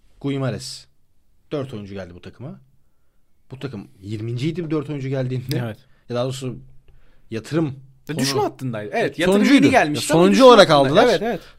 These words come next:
Speaker 1: Dört ekleme yaptılar. Onuncu mu ne?
Speaker 2: Evet,
Speaker 1: Ya
Speaker 2: evet.
Speaker 1: yüksek
Speaker 2: Çok yüksek bir noktada bitirdi.
Speaker 1: Gel, bitirdiler. Ya bir, bir geri sekiz basamak yükseldiler.
Speaker 2: Yüksek tonda bitirdi.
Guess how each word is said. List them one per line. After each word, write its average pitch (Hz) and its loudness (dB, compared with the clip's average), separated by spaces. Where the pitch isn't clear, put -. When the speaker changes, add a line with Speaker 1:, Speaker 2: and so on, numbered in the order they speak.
Speaker 1:
Dört 247 -2
ekleme 294 -4
yaptılar. 294 -6
Onuncu 180 -2
mu 208 -4
ne? 185 -4
Speaker 2:
Evet, 156 2
Speaker 1:
Ya 143 0
Speaker 2:
evet. 131 -6
Speaker 1:
yüksek 147 -4
Speaker 2:
Çok 170 -2
yüksek 135 -10
bir 123 -8
noktada 120 -10
bitirdi. 127 -10
Speaker 1:
Gel, 123 -2
bitirdiler. 113 -8
Ya 113 -8
bir, 117 -8
bir 123 -16
geri 139 -2
sekiz 165 -6
basamak 120 -6
yükseldiler. 196 -10
Speaker 2:
Yüksek 160 -2
tonda 196 0
bitirdi. 123 -8